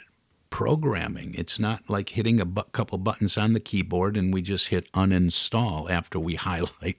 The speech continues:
the right one. So we have some work to do in this area. We all do. And maybe even more so if it's in the corporate environment. But as individuals, it all starts with us. Remember,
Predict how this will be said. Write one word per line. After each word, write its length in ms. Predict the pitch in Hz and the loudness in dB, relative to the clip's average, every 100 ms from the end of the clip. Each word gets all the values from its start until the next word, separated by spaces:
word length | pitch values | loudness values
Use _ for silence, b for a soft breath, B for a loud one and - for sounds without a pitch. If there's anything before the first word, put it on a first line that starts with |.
| - | -4
the 100 | 82 | -2
right 320 | 87 87 - | -2 -2 0
one. 300 | 113 113 - - B B B B | 0 0 -6 -12 B B B B
So 160 | B 139 | B 8
we 140 | 127 | 10
have 200 | 135 160 | 10 8
some 280 | - 123 113 | 6 8 8
work 440 | 107 113 147 - - | 10 8 6 0 2
to 100 | 110 | 2
do 280 | 92 92 87 | 4 4 6
in 100 | 92 | 4
this 220 | 90 - | 2 2
area. 360 | 117 127 87 | 0 0 0
We 200 | 92 101 107 | 0 0 2
all 300 | 107 123 127 | 4 4 2
do. 240 | 85 69 - B B B | 0 -2 -8 B B B
And 440 | 117 117 113 107 - _ | 2 4 4 2 -2 _
maybe 380 | 113 117 123 120 | 6 8 8 6
even 240 | 120 110 | 6 6
more 280 | 104 104 156 | 6 6 4
so 400 | - - 92 90 - | 2 0 0 0 0
if 220 | 98 - | 0 2
it's 240 | 98 - | 0 0
in 220 | 95 95 95 | 0 2 2
the 80 | |
corporate 520 | - 95 87 - 82 95 | 0 -2 -2 -2 -4 0
environment. 640 | 85 92 110 113 82 - _ - - B B B B | 0 0 -2 -2 -4 -8 _ -20 -18 B B B B
But 120 | 110 | 4
as 240 | 110 - | 6 6
individuals, 840 | 117 101 92 151 - 90 90 - - _ - - | 6 6 6 4 4 0 0 -2 -4 _ -20 -14
it 260 | 107 120 107 | 0 4 4
all 180 | 131 | 2
starts 500 | - - 110 101 - | 0 0 0 0 -2
with 160 | 95 90 | -4 -2
us. 400 | 131 - - - - B B | -4 -4 -8 -10 -12 B B
Remember, 560 | 104 104 127 131 92 - | 2 4 4 2 0 -2